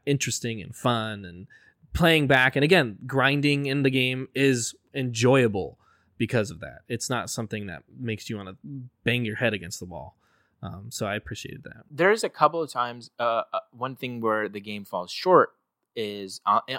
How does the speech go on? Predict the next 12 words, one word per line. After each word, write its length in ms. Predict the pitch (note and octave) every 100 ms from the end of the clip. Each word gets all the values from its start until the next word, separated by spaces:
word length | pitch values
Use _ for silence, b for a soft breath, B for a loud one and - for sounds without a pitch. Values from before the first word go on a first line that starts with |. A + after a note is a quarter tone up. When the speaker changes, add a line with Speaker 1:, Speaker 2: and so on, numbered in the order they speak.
| -
Speaker 2:
on 200 | B2+ C#3
the 80 | A#2
map, 300 | A2 G2+ - -
the 100 | A2
completion 720 | - G#2+ - D3 G3 - C#3
side 220 | - A2+
of 80 | G#2+
things, 380 | A#2 A2+ G#2 - _ _
you 140 | C#3+ D3+
only 260 | D3 E3 F3
get 160 | E3+
to 100 | -